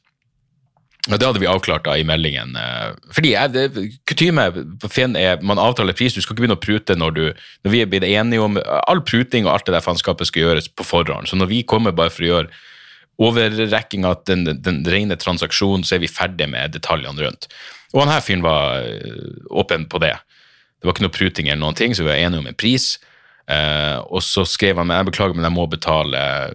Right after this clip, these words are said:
eh, kontanter. Jeg håper det går greit.» Jeg sa, «Det er null stress.» Og når jeg fikk pengene, så sa han, eh, «I'm sorry, eh, but I'm a student. I, I don't have a Norwegian bank account.» Og så sa jeg bare, «Oh, no problem. I just assumed you were a drug dealer.»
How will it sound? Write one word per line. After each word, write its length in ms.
eh, 160
kontanter. 400
Jeg 80
håper 160
det 80
går 100
greit.» 300
Jeg 80
sa, 100
«Det 140
er 0
null 160
stress.» 340
Og 80
når 140
jeg 100
fikk 160
pengene, 320
så 80
sa 220
han, 180
eh, 240
«I'm 80
sorry, 400
eh, 300
but 180
I'm 120
a 40
student. 560
I, 320
I 20
don't 200
have 160
a 260
Norwegian 840
bank 380
account.» 440
Og 80
så 100
sa 180
jeg 60
bare, 600
«Oh, 160
no 160
problem. 400
I 80
just 260
assumed 360
you 100
were 120
a 40
drug 320
dealer.» 400